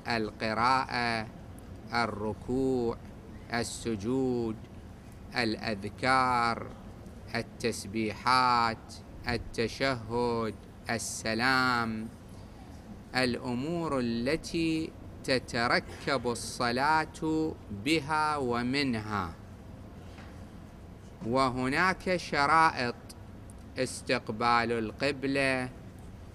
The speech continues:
دخول الوقت، طهارة الثوب والبدن، الوضوء. هذه أمور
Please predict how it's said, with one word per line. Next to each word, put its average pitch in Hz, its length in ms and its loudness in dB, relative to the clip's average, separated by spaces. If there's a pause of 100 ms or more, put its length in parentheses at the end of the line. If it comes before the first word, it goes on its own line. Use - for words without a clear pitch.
دخول 120 760 2
الوقت، 127 920 2 (640)
طهارة 120 760 6
الثوب 117 640 2
والبدن، 123 1200 2 (800)
الوضوء. 123 1000 4 (1120)
هذه 147 800 6 (100)
أمور 139 760 0